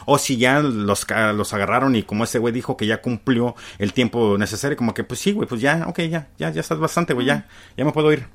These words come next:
Speaker 1: <laughs>
Speaker 2: Ya hice, ya cumplí, ya bye, bye.
Speaker 1: Exactamente,
Speaker 2: Tiene
Speaker 1: egocentrismo.
Speaker 2: egocentrismo
Speaker 1: Ajá, exactamente.
Speaker 2: también. Las personas con trastorno de personalidad antisocial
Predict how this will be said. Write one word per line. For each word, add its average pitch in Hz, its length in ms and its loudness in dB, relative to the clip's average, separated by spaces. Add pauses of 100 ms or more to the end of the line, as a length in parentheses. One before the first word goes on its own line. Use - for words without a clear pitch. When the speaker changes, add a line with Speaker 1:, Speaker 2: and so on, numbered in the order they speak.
(140)
Speaker 1:
<laughs> - 180 4
Speaker 2:
Ya 254 280 2
hice, 294 320 -2
ya 269 140 0
cumplí, 294 360 -4
ya 247 240 0
bye, 233 220 -2
bye. 139 140 -2
Speaker 1:
Exactamente, 143 760 0
Speaker 2:
Tiene 117 120 -4
Speaker 1:
egocentrismo. 135 680 4
Speaker 2:
egocentrismo 233 640 -2
Speaker 1:
Ajá, - 160 2
exactamente. 233 460 -2
Speaker 2:
también. 339 240 -6
Las 247 160 -4
personas 269 560 -6
con 240 200 -6
trastorno 240 460 -6
de 269 80 -6
personalidad 220 540 -6
antisocial 254 720 -8